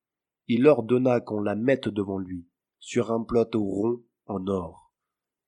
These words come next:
Puis il commença à tapoter les incisives de Hussein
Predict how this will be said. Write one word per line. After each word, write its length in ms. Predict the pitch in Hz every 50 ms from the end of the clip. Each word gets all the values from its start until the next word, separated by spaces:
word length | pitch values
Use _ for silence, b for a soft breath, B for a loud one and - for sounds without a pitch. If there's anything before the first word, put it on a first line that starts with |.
| _ _ _ _
Puis 200 | - - 123 120
il 120 | 113 110 110
commença 580 | - - 135 123 117 113 - - - 117 110
à 60 | 104 101
tapoter 500 | - 113 107 - - 110 107 - 117 107
les 200 | 104 101 - 104
incisives 600 | 98 - - - 104 95 95 110 120 123 113 107
de 120 | 107 107 - -
Hussein 560 | 110 107 - - 113 120 123 123 127 131 127